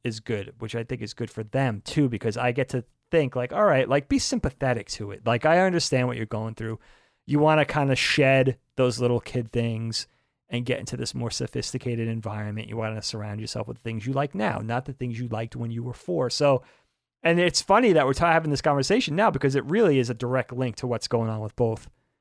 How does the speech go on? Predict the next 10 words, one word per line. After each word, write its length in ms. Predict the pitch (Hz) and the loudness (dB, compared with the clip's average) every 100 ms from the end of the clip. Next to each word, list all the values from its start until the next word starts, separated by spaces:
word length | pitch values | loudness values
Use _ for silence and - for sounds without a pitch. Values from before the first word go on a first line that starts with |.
| _ _ _ - | _ _ _ 0
my 180 | 127 | 0
kids 500 | - 180 185 139 120 | 2 4 6 6 2
and 180 | - 127 | -2 -2
how 440 | 127 127 120 120 - _ _ _ _ - | 0 2 2 0 -4 _ _ _ _ 2
their 140 | 143 127 | 2 4
attitudes 640 | 160 220 156 135 127 120 | 4 2 2 0 2 2
are 100 | 120 | 2
really 420 | 127 139 131 127 | 4 4 4 0
kind 300 | - 135 127 | -2 -2 0
of 120 | 123 | -2